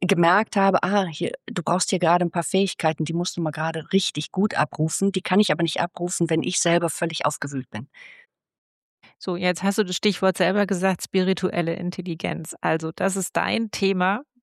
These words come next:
Speaker 2: was dich
Speaker 1: Ja.
Speaker 2: auch irgendwann gepackt hat oder was in dir gewachsen ist und irgendwann da war,
Speaker 1: Ja.
Speaker 2: dass du offensichtlich nicht mehr dran vorbeigekommen bist.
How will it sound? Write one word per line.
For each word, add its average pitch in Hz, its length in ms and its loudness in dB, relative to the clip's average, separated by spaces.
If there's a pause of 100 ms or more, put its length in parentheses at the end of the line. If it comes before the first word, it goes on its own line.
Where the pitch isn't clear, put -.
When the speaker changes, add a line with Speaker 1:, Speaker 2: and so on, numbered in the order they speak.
(140)
Speaker 2:
was - 400 -2
dich - 320 -4
Speaker 1:
Ja. 190 120 4
Speaker 2:
auch 208 220 -2
irgendwann 202 760 0 (120)
gepackt - 480 -2
hat 233 100 4
oder 185 220 2
was 180 220 0
in 185 200 -2
dir 190 360 4
gewachsen 185 500 -2
ist 175 160 -4
und 175 160 -4
irgendwann 175 680 -2
da 180 340 0
war, 190 140 2
Speaker 1:
Ja. 190 40 2
Speaker 2:
dass 175 180 -2
du - 140 -4
offensichtlich 180 480 -4
nicht 208 160 4
mehr 208 100 2
dran 190 200 -2
vorbeigekommen 175 880 0
bist. 185 280 0